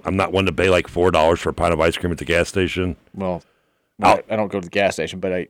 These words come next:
Speaker 1: I'll pay
Speaker 2: get it from
Speaker 1: four dollars for,
Speaker 2: Kroger.
Speaker 1: like, a giant tub of ice, cheap ice cream, 'cause I'm cheap, but my flavors are mint chocolate chip no matter who makes it, uh, anything with cherry in it, and then, uh, cookies and cream.
Speaker 2: Well, I'll actually answer the question.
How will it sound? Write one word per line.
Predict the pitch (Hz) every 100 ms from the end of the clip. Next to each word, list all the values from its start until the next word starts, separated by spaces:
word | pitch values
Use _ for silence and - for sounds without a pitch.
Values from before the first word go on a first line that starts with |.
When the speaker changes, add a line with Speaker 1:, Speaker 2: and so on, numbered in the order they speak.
| -
Speaker 1:
I'll | 107
pay | 139 120
Speaker 2:
get |
it |
from | 131
Speaker 1:
four | 123
dollars | 107 104 107
for, |
Speaker 2:
Kroger. | 113
Speaker 1:
like, | 98 98
a |
giant | 90 98 98 -
tub | - 120 87
of | 85
ice, | 82 82
cheap | - 113 -
ice | 78 -
cream, | 82 82
'cause | -
I'm | 78 76 67
cheap, | - 85 73
but | - 73 - _ _ _ _ _ -
my | 101
flavors | - 131 113 95
are | 98
mint | 107 113
chocolate | - 101 92
chip | - 110
no | 92
matter | 92 85
who | 80 95
makes | 90 90 -
it, | 90 82 - - _
uh, | 85 82 76 82
anything | 113 101 107
with | 90
cherry | - 101 95 95 95
in |
it, | 95 90 - _ _ _ _ _ _ _
and | 85 90 87 87
then, | 85 85
uh, | 78
cookies | - 85 78
and | 78
cream. | 78 76 69 - - - -
Speaker 2:
Well, | -
I'll | 85 98
actually | 95 - 95 80
answer | 92 -
the | 82
question. | 95 90 90 82